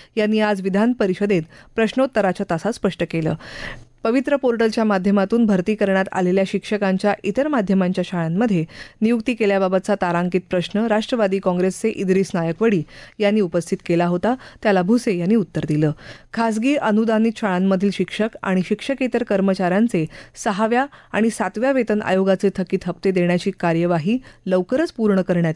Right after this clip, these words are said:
येईल, अशी ग्वाही भुसे यांनी दिली. अमरावती विभागातल्या शिक्षक आणि शिक्षकेतर कर्मचाऱ्यांचे सहाव्या वेतन आयोगाचे प्रलंबित हप्ते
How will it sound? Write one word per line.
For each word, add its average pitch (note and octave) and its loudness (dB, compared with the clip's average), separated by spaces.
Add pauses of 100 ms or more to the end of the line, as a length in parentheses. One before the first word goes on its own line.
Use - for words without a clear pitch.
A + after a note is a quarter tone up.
येईल, G3 2 (280)
अशी F#3+ 0
ग्वाही F3 0
भुसे G3 0
यांनी D#3+ -2
दिली. D#3+ -2 (340)
अमरावती B3 0
विभागातल्या A3 0
शिक्षक A3+ -2 (100)
आणि G3+ 2
शिक्षकेतर A3 -2
कर्मचाऱ्यांचे F#3 0 (360)
सहाव्या A3+ 0
वेतन A3 0
आयोगाचे G3 2
प्रलंबित F#3 2
हप्ते G#3 0